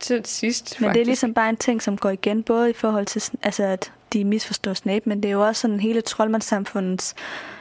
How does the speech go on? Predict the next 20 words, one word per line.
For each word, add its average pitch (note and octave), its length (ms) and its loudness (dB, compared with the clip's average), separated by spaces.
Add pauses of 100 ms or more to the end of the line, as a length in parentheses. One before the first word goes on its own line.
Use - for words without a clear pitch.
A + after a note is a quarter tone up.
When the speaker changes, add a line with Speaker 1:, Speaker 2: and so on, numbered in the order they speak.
Speaker 2:
misforståelse - 1600 0
af, F3+ 240 0 (540)
øh, F3+ 180 0 (100)
varulve F3 680 0
og F#3+ 100 0
Speaker 1:
Ja. F3+ 180 2 (680)
Speaker 2:
vampyrer, F#3+ 440 0
hvad F#3+ 120 2
ved F#3+ 80 2
jeg. E3+ 160 0 (120)
Altså G#3 160 0
sådan G#3+ 200 0
alle A3+ 120 2
de A#3 120 0
her G3+ 360 4
Speaker 1:
Mhm. E3+ 120 -4 (580)
Speaker 2:
skæbner, A3+ 640 2
som F#3 440 0 (1000)
bliver, F#3+ 400 4
øh, F3+ 380 -2